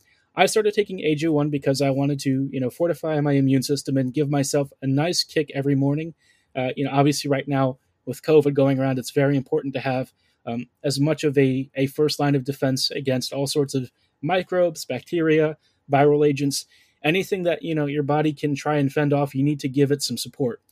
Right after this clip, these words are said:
And that's why I chose A G one. If you have no idea what it is, it's this great one delicious scoop that all you have to do is just dump it into some water, mix it together, and you're getting seventy-five high-quality vitamins, minerals, whole food source superfoods, probiotics, and adaptogens. You know,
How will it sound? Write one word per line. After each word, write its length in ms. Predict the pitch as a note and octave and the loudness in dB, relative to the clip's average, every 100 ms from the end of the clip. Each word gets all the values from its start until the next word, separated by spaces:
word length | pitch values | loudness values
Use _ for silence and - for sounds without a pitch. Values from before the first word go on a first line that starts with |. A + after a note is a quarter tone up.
| _ _ - | _ _ -6
And 100 | F#3 | 0
that's 160 | B3+ - | 0 0
why 120 | C4 | -2
I 40 | |
chose 260 | A3+ A3+ A3 | 6 6 6
A 100 | G#3 | 0
G 160 | G3 F#3+ | -2 -6
one. 340 | F3+ D#3 A2 _ _ _ _ | -4 -4 -4 _ _ _ _
If 140 | D3+ D#3 | 0 2
you 80 | |
have 100 | E3+ | 2
no 120 | E3+ G3 | 2 2
idea 180 | G3 | 2
what 160 | F3 D#3+ | 2 2
it 100 | D#3 | 2
is, 280 | G3+ - - | 2 2 2
it's 260 | D3 D3+ - | 2 2 0
this 220 | D3+ - | -2 -2
great 380 | - C3+ E3 F#3+ | -4 0 0 -2
one 300 | C#3 C3+ E3+ | -6 -4 -4
delicious 400 | F3 D#3+ D3 G3 | -4 -4 -4 -4
scoop 360 | - C#3 C#3+ C#3 _ _ - | -4 -2 -2 -4 _ _ 0
that 220 | C#3+ C#3 - | 0 0 0
all 140 | D3+ | 0
you 100 | D#3+ | 0
have 100 | F3 | -4
to 80 | F3+ | -4
do 120 | E3 | -2
is 100 | C3+ | -2
just 180 | C#3 - | -4 -6
dump 200 | C#3 F3 | -6 -4
it 60 | |
into 140 | F#3+ F3+ | -6 -6
some 160 | - | -6
water, 380 | E3+ C3 C3+ C#3 | -2 0 2 0
mix 220 | C3+ C#3 - | -4 -6 -6
it 60 | |
together, 480 | F#3 D3 C3+ C3+ C#3+ - | 0 2 2 0 -6 -2
and 160 | C#3+ | 2
you're 80 | C#3+ | 2
getting 260 | C#3+ C#3+ B2 | 2 2 0
seventy-five 560 | D3+ E3+ F3+ D#3+ C3 | -2 -2 -4 0 -2
high-quality 560 | - E3 - D#3+ C#3+ B2 | -2 -8 -2 2 2 2
vitamins, 480 | C#3+ F3 F3+ F3+ - - | -2 -2 -4 -6 -8 0
minerals, 420 | C#3+ D3 D3 C3+ - _ _ - | 2 4 2 0 -8 _ _ 4
whole 140 | G3 | 4
food 200 | G3 G3 | 4 -4
source 300 | - F#3 - | -4 -4 -6
superfoods, 500 | E3+ D#3+ D3+ D3 - _ _ _ | -6 -4 0 0 0 _ _ _
probiotics, 600 | E3+ F3+ F3 C#3+ D3+ - - | 2 4 4 4 2 0 -2
and 120 | C3+ | 0
adaptogens. 720 | B2 B2 - G#2 A2 C3+ - _ - _ - _ - | 0 -2 -4 -12 -10 -8 -8 _ -20 _ -20 _ 0
You 140 | D3+ | 4
know, 180 | C#3+ | 4